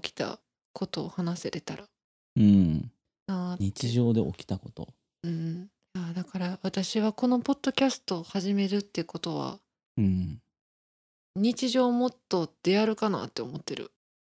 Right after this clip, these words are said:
Speaker 2: 確かにね、新しいなんかこう、
Speaker 1: うん。
Speaker 2: ね、気づきというか、話題に触れていかないといけないってところはありますね。
Speaker 1: そうそうそう。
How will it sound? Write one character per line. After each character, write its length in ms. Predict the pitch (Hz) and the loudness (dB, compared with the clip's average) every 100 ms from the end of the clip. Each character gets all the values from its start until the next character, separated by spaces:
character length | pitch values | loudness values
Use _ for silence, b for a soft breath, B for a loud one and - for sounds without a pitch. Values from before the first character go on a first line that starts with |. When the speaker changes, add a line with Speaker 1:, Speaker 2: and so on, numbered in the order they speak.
| _ _ - | _ _ 2
Speaker 2:
確 180 | 185 | 4
か 100 | - | 6
に 80 | 110 | 4
ね、 100 | 98 | 4
新 360 | - 147 180 180 | 2 0 2 2
し 180 | 170 127 | 2 2
い 40 | |
な 120 | 104 | 4
ん 100 | 92 | 2
か 120 | 95 82 | 0 -6
こ 480 | - 85 80 80 - _ - | -4 -2 -2 -4 -12 _ -2
う、 60 | |
Speaker 1:
う 20 | |
ん。 320 | 180 170 160 196 _ _ | 0 2 -2 -6 _ _
Speaker 2:
ね、 280 | 104 98 98 - _ _ _ - | 0 0 -2 -10 _ _ _ -4
気 60 | |
づ 160 | 107 107 | -2 -2
き 140 | - - | -4 -4
と 120 | 87 | -2
い 140 | 87 | 0
う 80 | 87 | -2
か、 300 | - - 101 _ _ - | -6 -10 -10 _ _ -4
話 100 | 98 | 2
題 240 | 101 98 | 4 6
に 100 | 101 | 4
触 160 | 95 120 | 4 2
れ 100 | 120 | 2
て 100 | 117 | 2
い 100 | 117 | 2
か 120 | 117 | 2
な 100 | 92 | 0
い 60 | 82 | -2
と 100 | - | -6
い 60 | |
け 120 | 85 101 | -4 -4
な 100 | 87 | -4
い 40 | |
っ 40 | |
て 80 | - | -8
と 140 | - - | -12 -6
こ 100 | 104 | 0
ろ 80 | |
は 60 | 220 | 2
あ 40 | |
り 40 | 190 | 2
ま 0 | |
す 40 | |
ね。 40 | - | 2
Speaker 1:
そ 120 | 190 | -2
う 40 | |
そ 160 | 175 185 | -2 -4
う 20 | |
そ 60 | |
う。 40 | 175 | -4